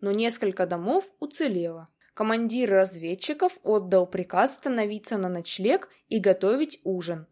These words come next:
А когда еда поспела, накормил не только своих бойцов, но и семью старика. Родители изнасилованной девушки еще немного поели,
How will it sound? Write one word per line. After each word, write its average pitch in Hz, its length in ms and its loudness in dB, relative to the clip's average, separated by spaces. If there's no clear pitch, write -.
А 151 100 2
когда 208 340 2
еда 185 400 4
поспела, 202 720 0
накормил 233 520 2
не 196 180 2
только 254 360 2
своих 330 320 0
бойцов, 294 580 2
но 190 160 0
и 269 100 2
семью 226 400 0
старика. 254 720 0
Родители 220 600 2
изнасилованной 196 800 0
девушки 285 540 -2
еще 247 280 -4
немного 196 460 -2
поели, 254 600 -2